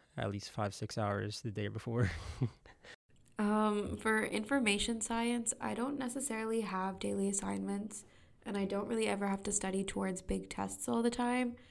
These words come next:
Speaker 2: I just have semester-long projects, and a lot of the times they have to deal with collaboration and group work, which can suck if you have a bad group.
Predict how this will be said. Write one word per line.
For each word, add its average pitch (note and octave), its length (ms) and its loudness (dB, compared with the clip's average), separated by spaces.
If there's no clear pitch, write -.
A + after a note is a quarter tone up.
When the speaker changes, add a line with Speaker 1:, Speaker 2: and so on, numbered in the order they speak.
Speaker 2:
I G3+ 140 2
just A#3+ 220 -2
have B3 280 0
semester-long G3 1080 2
projects, G3 760 2
and G3 160 -2
a - 100 -2
lot F#3 200 4
of G3 80 -2
the G3 60 -2
times G3 480 -2
they G3+ 100 2
have G3 160 0
to F#3+ 80 -4
deal G3 180 2
with G3+ 140 0
collaboration - 800 0
and F#3 100 0
group F#3 280 4
work, A#3 340 10
which G3+ 200 -4
can A#3+ 220 0
suck - 360 2
if G3 160 -2
you F#3 80 2
have F3+ 100 2
a F#3+ 60 4
bad F3+ 300 8
group. - 380 0